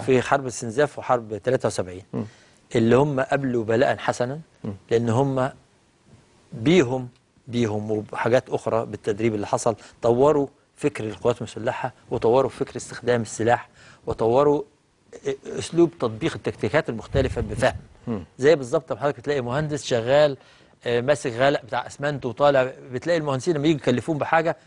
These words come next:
Speaker 1: ده اللي فاهمه. ف-، آه، إنما ال-، الفلسفة اللي هي وجهة نظر فيها بتاع الإخوة دولت،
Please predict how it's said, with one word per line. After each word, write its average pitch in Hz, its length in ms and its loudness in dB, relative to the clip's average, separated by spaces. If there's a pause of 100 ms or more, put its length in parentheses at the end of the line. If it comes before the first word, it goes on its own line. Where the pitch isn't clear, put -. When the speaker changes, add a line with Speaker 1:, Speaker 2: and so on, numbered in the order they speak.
(100)
Speaker 1:
ده 165 120 4
اللي 196 120 0
فاهمه. 147 320 0 (880)
ف-، - 80 -6
آه، 127 600 0
إنما 151 480 0
ال-، 127 320 -6
الفلسفة 135 640 0
اللي 156 120 4
هي 165 60 8
وجهة 151 220 4
نظر 147 220 0
فيها 143 300 2
بتاع 113 240 -6
الإخوة 117 440 -6
دولت، 123 300 2